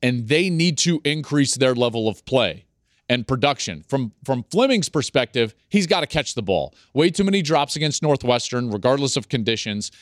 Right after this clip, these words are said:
And then he had a huge drop on a deep ball last week against Indiana in which his chest hit the ejecto button. That can't happen.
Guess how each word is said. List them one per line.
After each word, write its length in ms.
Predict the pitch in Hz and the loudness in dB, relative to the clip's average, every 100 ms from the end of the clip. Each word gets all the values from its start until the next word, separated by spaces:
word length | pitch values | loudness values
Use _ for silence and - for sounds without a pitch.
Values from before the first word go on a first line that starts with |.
| _ | _
And 100 | 143 | -2
then 100 | 147 | 0
he 120 | 156 | 2
had 140 | 185 165 | 2 0
a 20 | |
huge 460 | 143 180 202 151 110 | -2 0 2 0 0
drop 340 | 131 123 - | 2 2 0
on 100 | 135 127 | 0 0
a 60 | |
deep 300 | 113 143 165 | 0 -4 0
ball 220 | 135 127 | 0 2
last 320 | 120 127 147 135 | 0 -2 -4 -2
week 300 | 127 113 _ - - | -2 -2 _ -14 -6
against 320 | 123 139 135 | -4 -2 -2
Indiana 460 | 131 120 139 156 110 | -2 0 0 0 -2
in 120 | 123 | -2
which 200 | 131 127 | -2 -2
his 220 | 135 113 | -2 -4
chest 500 | - - 170 139 - - _ | -4 -2 0 -2 -6 -12 _
hit 180 | 170 165 | -4 -2
the 100 | 160 | -4
ejecto 600 | 156 110 123 135 - 98 | -4 -4 -4 -4 -2 -2
button. 380 | 87 87 78 71 _ _ _ | -2 -4 -6 -18 _ _ _
That 180 | 156 165 | -4 -2
can't 220 | 175 139 | -2 -2
happen. 380 | 120 104 95 80 | -2 -4 -8 -20